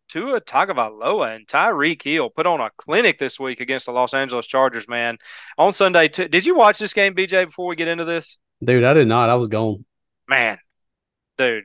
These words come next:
Speaker 1: it was a game. I mean, it was a game. Tua threw for four hundred and sixty-six yards and had three passing touchdowns. And if you were going up against Tyreek this week, you got reeked, baby.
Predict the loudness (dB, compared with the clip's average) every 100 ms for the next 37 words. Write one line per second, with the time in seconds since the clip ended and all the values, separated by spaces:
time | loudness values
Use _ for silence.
0 | _ 0 2 2 -2 -4 -2 0 -2 -6
1 | _ 0 2 2 0 0 0 0 -2 -2
2 | 0 -2 -4 -4 -6 -6 -8 -8 -2 2
3 | 2 0 -2 -2 -2 -4 -6 -4 -6 -4
4 | -4 -4 -6 -4 -6 -6 -6 -12 -12 -8
5 | -8 -8 -10 -6 -6 -6 -4 -2 0 -2
6 | -6 -18 -20 -10 -6 0 0 -2 -6 -2
7 | 0 0 -2 0 0 0 -6 -14 -12 -12
8 | -10 -12 -12 -14 -20 _ -20 -20 -20 _
9 | _ _ -2 -2 0 2 4 6 6 6
10 | 2 0 -2 0 2 4 4 0 -4 -4
11 | -4 -6 -8 -10 0 2 0 -4 -6 -8
12 | -12 -10 -8 -10